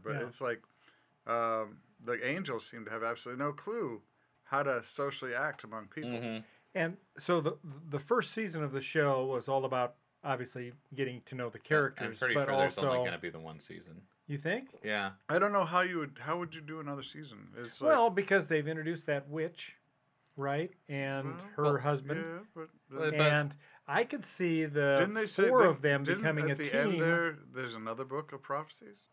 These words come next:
Speaker 3: No. Well, there is another book of prophecies, but they get rid of it. Like, uh, 'cause, uh,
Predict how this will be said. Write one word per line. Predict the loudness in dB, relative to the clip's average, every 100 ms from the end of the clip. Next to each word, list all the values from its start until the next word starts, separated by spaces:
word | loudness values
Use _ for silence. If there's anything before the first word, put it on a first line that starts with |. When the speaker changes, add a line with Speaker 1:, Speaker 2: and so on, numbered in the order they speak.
| -18
Speaker 3:
No. | -8 -2 0 0 -2 2
Well, | 2 4
there | 4 4
is | 2 0
another | -2 -2
book | 0 -2
of | -2 0
prophecies, | 4 4 2 -8 -8
but | -8 -4
they | -2
get | -2 -4
rid | -4 -4
of | -4
it. | -8 -16 -20 _ _ _ _ _ _ _ _ _ _
Like, | 0 0 -2
uh, | 0 2 2 2 0 -2 -6 -18 -20 -16 -2
'cause, | 0 2 0 -6 -14 -18 -20 _ _ _ -20 _ _ _ _ _ -8
uh, | -2 0 -2